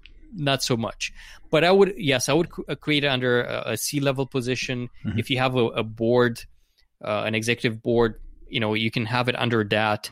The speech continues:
Speaker 1: and then start creating this, what's called a data governance council committee. Uh, I've seen it as a d-, data enablement team.
Speaker 2: Mm-hmm.
Speaker 1: Uh, so it has different names, but the whole idea is that you have all these business stakeholders that are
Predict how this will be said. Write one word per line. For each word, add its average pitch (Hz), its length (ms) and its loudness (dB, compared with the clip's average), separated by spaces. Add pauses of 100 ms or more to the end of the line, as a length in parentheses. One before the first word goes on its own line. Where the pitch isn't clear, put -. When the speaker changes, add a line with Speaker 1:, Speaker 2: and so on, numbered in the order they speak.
(380)
Speaker 1:
and 131 140 0
then 156 80 4
start 156 300 2
creating 143 320 2
this, 123 280 2
what's 120 200 0
called 123 240 0
a 110 60 2
data 110 260 0
governance 107 460 -4
council 107 520 -6
committee. 107 720 -2 (500)
Uh, 110 320 -4
I've 117 300 -6
seen 131 240 0
it 123 120 0
as 117 220 2
a 107 500 4 (100)
d-, 135 420 -10 (160)
data 139 340 2
enablement 120 1000 0
team. 107 480 -4 (280)
Speaker 2:
Mm-hmm. 107 200 -8 (100)
Speaker 1:
Uh, 113 240 -8
so 135 280 2
it 131 120 2
has 143 240 4
different 135 320 2
names, 120 280 2
but 117 200 0
the 117 100 0
whole 139 220 4
idea 127 320 2
is 117 100 2
that 113 120 2
you 110 100 2
have 117 240 0
all 131 320 2
these 131 380 -2 (280)
business 123 400 0
stakeholders 113 640 0
that 107 180 0
are 104 300 -2